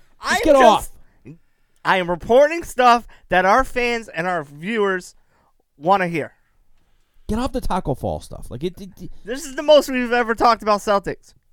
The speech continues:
Speaker 2: That'll change soon.
Speaker 1: Okay.
Speaker 2: But, uh,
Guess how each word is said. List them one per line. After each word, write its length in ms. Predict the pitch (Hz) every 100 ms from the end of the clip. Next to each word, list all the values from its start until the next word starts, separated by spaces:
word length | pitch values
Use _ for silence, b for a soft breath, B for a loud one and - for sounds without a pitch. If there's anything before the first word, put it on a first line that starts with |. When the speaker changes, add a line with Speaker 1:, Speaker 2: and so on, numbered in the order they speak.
| _ _ _ _
Speaker 2:
That'll 220 | 123 123
change 300 | - 78 76
soon. 240 | - - 80 - -
Speaker 1:
Okay. 240 | 131 139 156 - _ _ _ -
Speaker 2:
But, 160 | 147
uh, 220 | 131 117